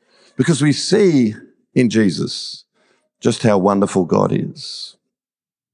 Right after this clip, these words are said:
The writer Shirley Guthrie says, "Jesus is not like a king who preserves his majesty and honor just by shutting himself off in the splendor of his palace.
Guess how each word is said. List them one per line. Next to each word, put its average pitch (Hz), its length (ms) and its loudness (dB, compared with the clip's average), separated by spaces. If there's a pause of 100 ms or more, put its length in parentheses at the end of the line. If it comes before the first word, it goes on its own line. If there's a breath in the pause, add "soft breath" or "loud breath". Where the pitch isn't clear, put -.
(160)
The - 80 0
writer 104 280 4
Shirley 104 300 2
Guthrie 104 360 0
says, - 680 -2
"Jesus 170 360 0
is 139 100 2
not 139 180 4
like 139 200 0
a 127 60 2
king 147 420 0
who 147 140 0
preserves 139 580 2
his 113 180 -2
majesty 123 480 2
and 101 80 2
honor 117 300 2 (360 loud breath)
just - 180 -2
by 120 180 0 (140)
shutting 165 440 0
himself 143 500 0
off 156 260 -2
in 117 100 2
the 110 80 2
splendor 131 500 2
of 107 80 2
his 95 160 -2
palace. - 540 -4